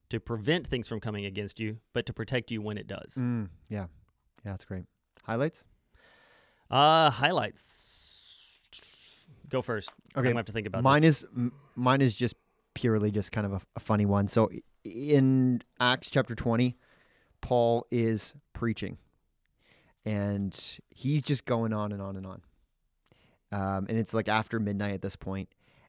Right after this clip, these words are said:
Speaker 2: and there's a young man named Eutychus who's sitting in a window and falls asleep as Paul talked still <laughs> longer.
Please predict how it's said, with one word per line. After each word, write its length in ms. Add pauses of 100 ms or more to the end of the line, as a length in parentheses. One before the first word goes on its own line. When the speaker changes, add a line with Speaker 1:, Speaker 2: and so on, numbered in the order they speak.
(120)
Speaker 2:
and 180
there's 160
a 40
young 320
man 380
named 240
Eutychus 720 (220)
who's 180
sitting 300
in 80
a 60
window 500 (560)
and 180 (160)
falls 320
asleep 500 (300)
as 320 (100)
Paul 380
talked 420
still 640
<laughs> 40
longer. 440